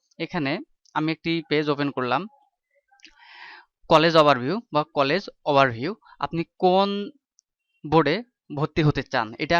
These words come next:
প্রথমে আপনাকে নির্ধারণ করতে হবে। তো এখানে কয়েকটা বোর্ড আছে, ঢাকা বোর্ড, কুমিল্লা বোর্ড, রাজশাহী বোর্ড, যশোর বোর্ড, চিটাগাং, তারপর বরিশাল, সিলেট, দিনাজপুর, ময়মনসিংহ ও মাদ্রাসা বোর্ড। এখানে কয়েকটা বোর্ড আছে, আপনারা কোন বোর্ডে ভর্তি হতে চান সেটা আপনাকে প্রথমে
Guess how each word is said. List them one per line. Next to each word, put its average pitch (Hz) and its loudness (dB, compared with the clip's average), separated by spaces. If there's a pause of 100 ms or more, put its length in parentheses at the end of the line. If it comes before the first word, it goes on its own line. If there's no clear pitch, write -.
প্রথমে 165 0
আপনাকে 147 -6 (120)
নির্ধারণ 139 -4
করতে 127 -6
হবে। 120 -4 (380)
তো 156 2 (320)
এখানে 165 -2 (380)
কয়েকটা 160 0
বোর্ড 151 4
আছে, 139 -6 (140)
ঢাকা 135 0
বোর্ড, 139 -2
কুমিল্লা 135 -2
বোর্ড, 135 -2
রাজশাহী 131 -4
বোর্ড, 139 -2 (100)
যশোর 135 -2
বোর্ড, 135 -2
চিটাগাং, 135 -2 (500)
তারপর 139 -4 (100)
বরিশাল, 139 0 (100)
সিলেট, 143 -6 (120)
দিনাজপুর, 131 -4 (160)
ময়মনসিংহ 131 -4 (200)
ও - -4 (180)
মাদ্রাসা 127 -2
বোর্ড। 127 -6
এখানে 156 -6 (300)
কয়েকটা 156 2
বোর্ড 156 0
আছে, - -8 (140)
আপনারা 165 -6 (120)
কোন 202 -2
বোর্ডে 175 2
ভর্তি 143 -4
হতে 156 -6
চান 175 -8 (100)
সেটা 147 -6
আপনাকে 135 -10
প্রথমে 147 -6